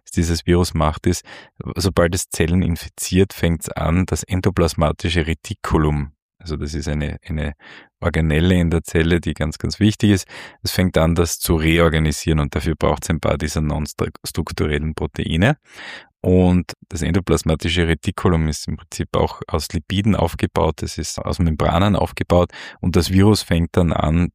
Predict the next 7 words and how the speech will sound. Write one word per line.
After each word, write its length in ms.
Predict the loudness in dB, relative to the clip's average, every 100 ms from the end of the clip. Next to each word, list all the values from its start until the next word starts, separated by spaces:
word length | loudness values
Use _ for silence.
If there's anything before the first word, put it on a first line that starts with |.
| -2
diese 380 | 0 2 2 2
Membran 500 | 0 2 2 2 2
umzumodeln, 960 | 0 0 2 2 4 4 4 4 4
umzubauen 800 | 0 -4 -6 -4 -2 0 0 0 -4 -16 -20 -14
und 180 | -8 -6 -2
da 140 | 0
so 100 | 0